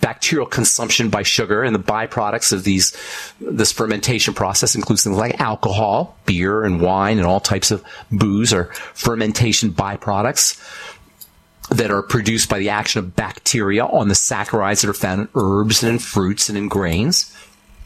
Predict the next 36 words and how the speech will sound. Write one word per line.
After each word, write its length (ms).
And 160
then 140
sometimes 460
fermentation 580
can 180
re-, 320
uh, 140
result 320
in 60
the 40
production 360
of 120
acids, 440
like 120
lactic 480
acid, 360
which 180
is 160
the 100
result 440
of 140
fermentation 680
of 120
milk 320
sugar, 360
A 220
K 460
A 60
lactose. 1080
And 80
this 80
is 40
where 100
we 60
get 120
yogurt 480